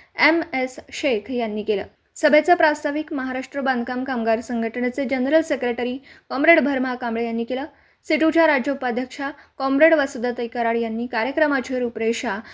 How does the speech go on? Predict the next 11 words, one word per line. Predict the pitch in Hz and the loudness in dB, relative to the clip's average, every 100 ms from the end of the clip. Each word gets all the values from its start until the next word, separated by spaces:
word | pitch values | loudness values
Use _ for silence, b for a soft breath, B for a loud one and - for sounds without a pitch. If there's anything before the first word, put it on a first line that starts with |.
| B B | B B
आणि | 285 | 0
कार्यक्रमातील | 302 262 277 311 311 311 320 | 0 -2 0 0 2 2 2
मान्यवरांचा | 302 254 254 247 233 233 269 | 2 0 -2 -2 -2 -2 -4
परिचय | 254 214 214 226 | -4 -6 -6 -8
करून | 233 220 202 | -6 -6 -6
त्यांचं | 226 214 247 | -6 -4 -4
स्वागत | 262 294 233 240 214 240 | -4 -2 -2 0 -2 -4
मान्यवरांच्या | 208 208 269 302 285 247 | -8 -2 0 2 0 -2
उपस्थितीत | 262 226 208 233 214 208 | -4 -6 -8 -6 -6 -6
करण्यात | 240 214 190 | -8 -8 -8
आलं. | 190 | -10